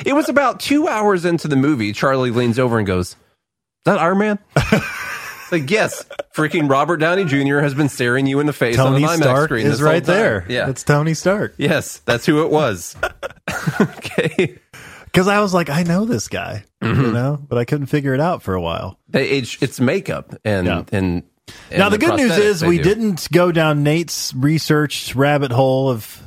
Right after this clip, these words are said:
Speaker 2: theaters to find the best
Speaker 1: <laughs>
Speaker 2: seats and the best everything that leads you down a four D X path.
Speaker 1: See yesterday's episode for
Speaker 2: Yeah.
Speaker 1: details.
Speaker 2: And so we actually saw, we, we sat in a, you know, a smaller imax, but the
Speaker 1: Mm-hmm.
Speaker 2: sound was incredible.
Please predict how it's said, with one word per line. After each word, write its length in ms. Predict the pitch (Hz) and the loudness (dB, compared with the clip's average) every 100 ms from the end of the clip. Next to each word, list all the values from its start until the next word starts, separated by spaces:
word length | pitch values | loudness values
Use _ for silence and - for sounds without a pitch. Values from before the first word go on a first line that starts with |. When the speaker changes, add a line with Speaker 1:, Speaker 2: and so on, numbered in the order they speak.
| - _ | -20 _
Speaker 2:
theaters 520 | 139 147 139 139 139 | 0 2 2 0 0
to 80 | - | -2
find 320 | 113 131 131 123 | 0 2 2 0
the 100 | 98 | 2
best 420 | 127 135 - - - - - | 2 0 -2 -10 -14 -16 -18
Speaker 1:
<laughs> 280 | - _ - | -20 _ -10
Speaker 2:
seats 560 | - 156 160 170 - | 0 2 2 -2 -4
and 100 | 135 | -2
the 60 | 131 | 0
best 480 | 117 139 147 - - - _ _ _ _ _ - | 2 0 0 -8 -18 -20 _ _ _ _ _ -2
everything 580 | 143 151 160 143 139 143 | 0 2 2 2 2 2
that 160 | 139 | 0
leads 320 | 123 135 135 127 | 0 0 2 0
you 80 | |
down 360 | 135 131 131 131 | 2 2 2 2
a 100 | 117 | 0
four 320 | - 139 139 | 0 0 2
D 240 | 131 127 123 | 2 2 2
X 240 | 117 - | 0 -2
path. 500 | 120 107 104 - - | 0 0 0 -4 -10
Speaker 1:
See 220 | - 147 | -2 0
yesterday's 600 | 131 120 - 127 110 104 | 0 0 0 0 0 0
episode 560 | 98 90 - 95 92 104 - - | -2 -2 -2 0 0 -2 -8 -2
for 100 | 117 | 0
Speaker 2:
Yeah. 120 | 107 | 2
Speaker 1:
details. 500 | 87 98 82 90 - _ | 0 -2 -2 -2 -6 _
Speaker 2:
And 260 | 120 113 110 | -2 -2 0
so 200 | - 117 | 0 2
we 140 | 113 117 | 2 2
actually 340 | 120 - 120 | 0 -2 -4
saw, 320 | - 120 113 - | 0 0 0 -4
we, 140 | 120 135 | -6 -2
we 180 | 151 139 | 0 0
sat 440 | 151 143 135 - | 2 2 0 -2
in 160 | 131 123 | 0 2
a, 300 | 120 110 104 _ 120 | 2 0 -4 _ -2
you 100 | 113 | 0
know, 280 | 104 101 - _ - | 0 -2 -6 _ -6
a 80 | 127 | -4
smaller 400 | 160 156 175 170 | 0 0 2 2
imax, 640 | 110 104 95 101 - - | 0 0 0 -2 -4 -6
but 140 | 104 107 | -2 -2
the 60 | |
Speaker 1:
Mm-hmm. 120 | 87 | 0
Speaker 2:
sound 340 | 87 131 139 123 | 0 2 0 0
was 240 | 117 107 | -2 -2
incredible. 720 | 104 92 104 87 85 85 82 | -4 -2 -2 -2 -4 -6 -8